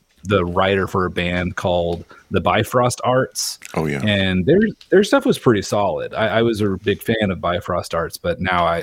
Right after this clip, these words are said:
Speaker 1: I don't listen to them anymore 'cause I don't want them to get my royalties to fund more climate vigil songs.
Speaker 2: All right, so, uh, catering to the needs and taste of the, um,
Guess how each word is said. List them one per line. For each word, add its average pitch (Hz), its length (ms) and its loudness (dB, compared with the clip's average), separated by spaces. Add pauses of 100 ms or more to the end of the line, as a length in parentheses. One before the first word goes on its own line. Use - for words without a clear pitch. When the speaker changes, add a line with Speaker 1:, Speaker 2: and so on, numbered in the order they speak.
Speaker 1:
I 185 60 -2
don't 87 220 -6
listen 87 220 -8
to - 80 -14
them - 120 -8
anymore 76 260 -10
'cause - 120 -16
I - 80 -8
don't 62 120 -12
want - 160 -10
them 80 140 -12
to - 120 -18
get - 180 -14
my 78 100 -8
royalties 98 640 -2 (320)
to 95 140 -2
fund 85 440 -2
more 80 280 -2
climate - 380 -6
vigil - 240 -12
songs. - 500 -6 (1800)
Speaker 2:
All 92 100 2
right, 73 180 -4
so, 80 340 -6
uh, 76 200 -4 (480)
catering 110 540 -2
to 92 140 -2
the 78 140 -4
needs 85 440 -2
and 71 220 -6
taste 80 540 -2
of 71 240 -4
the, 71 280 -2
um, 65 280 -6